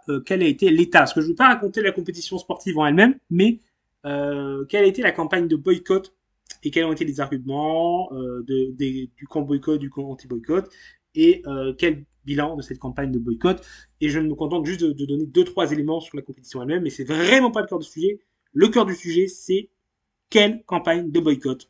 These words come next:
euh, on fait l'objet, euh, oui, on fait l'objet de ces, ces compétitions. Il y a également la Coupe du Monde de foot de mille neuf cent trente-quatre à Rome, de l'Italie fasciste, qui a pas fait vraiment, qui a quasiment pas fait campagne, euh, il n'y a quasiment pas eu de campagne de boycott pour celle-là.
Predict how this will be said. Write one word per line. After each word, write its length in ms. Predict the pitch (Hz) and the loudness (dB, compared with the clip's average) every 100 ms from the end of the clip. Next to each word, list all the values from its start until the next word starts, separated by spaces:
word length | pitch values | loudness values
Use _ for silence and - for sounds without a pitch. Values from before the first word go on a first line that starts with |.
| _ _ _ _ _ - _ _ _ - _ _ 143 | _ _ _ _ _ -20 _ _ _ -20 _ _ -8
euh, 520 | 131 127 120 113 104 104 101 95 - _ _ _ _ _ _ _ _ | -6 -6 -6 -8 -10 -12 -14 -20 -20 _ _ _ _ _ _ _ _
on 60 | 147 | -8
fait 140 | 165 | -4
l'objet, 280 | 143 147 175 156 | -4 -4 -6 -4
euh, 400 | 139 135 127 120 123 139 | -4 -2 -4 -4 -10 -10
oui, 240 | 143 160 | -6 -4
on 80 | 120 | -4
fait 100 | 131 | -4
l'objet 200 | 120 143 | -4 -4
de 40 | |
ces, 140 | 151 123 | -8 -12
ces 120 | 135 | -12
compétitions. 460 | 135 127 117 113 - _ - - - - _ | -14 -14 -14 -16 -18 _ -20 -20 -20 -20 _
Il 80 | 127 | -4
y 60 | |
a 40 | 131 | 0
également 280 | 127 135 151 | 0 0 -2
la 80 | |
Coupe 160 | 147 139 | -2 -6
du 60 | 139 | -4
Monde 180 | 143 | -2
de 40 | 135 | -4
foot 160 | - | -4
de 60 | 139 | -4
mille 80 | 131 | -4
neuf 120 | 127 | -6
cent 100 | 131 | -8
trente-quatre 560 | - 123 - 139 - _ _ _ _ | -10 -8 -6 -6 -10 _ _ _ _
à 120 | 143 | -2
Rome, 240 | 131 165 170 | 2 0 2
de 40 | |
l'Italie 280 | 131 127 123 | -2 -2 -4
fasciste, 320 | 139 127 190 | -6 -6 -4
qui 80 | 147 | -4
a 40 | |
pas 140 | 131 208 | 0 2
fait 140 | 208 | 2
vraiment, 400 | 170 156 170 180 | 2 0 0 -2
qui 180 | 151 147 | -6 -8
a 60 | 135 | -6
quasiment 240 | 147 147 | -4 -2
pas 100 | 139 | -4
fait 120 | 131 | -8
campagne, 360 | 123 120 123 120 | -10 -6 -4 -2
euh, 220 | 117 113 | -2 -4
il 60 | 123 | -6
n'y 60 | 123 | -4
a 40 | |
quasiment 220 | 135 151 | -2 -2
pas 120 | 151 | 0
eu 40 | 139 | 0
de 120 | 127 | -2
campagne 360 | - 127 131 127 | -6 -6 -4 -2
de 80 | |
boycott 400 | 120 123 120 147 | 0 -2 -2 -6
pour 100 | - | -6
celle-là. 220 | - 127 | -10 -6